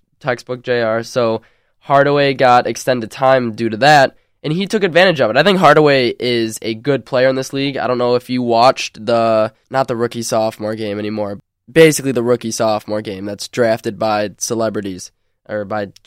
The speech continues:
last year I think it was Shaq and Charles Barkley. He went off last year. Him and Dion Waiters were going head-to-head, just at each other, back and forth,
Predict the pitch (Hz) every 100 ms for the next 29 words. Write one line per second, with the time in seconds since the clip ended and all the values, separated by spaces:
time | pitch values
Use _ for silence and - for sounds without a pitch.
0 | - - 123 117 131 117 117 107 - 117
1 | 110 113 110 110 104 117 110 110 110 107
2 | _ _ _ 165 170 131 - 127 131 123
3 | 110 98 - 107 95 139 139 151 143 147
4 | 135 123 123 127 113 104 110 - _ _
5 | - 120 123 107 - 165 139 131 135 127
6 | 120 107 110 - - 123 127 117 123 110
7 | 110 123 127 131 120 127 123 117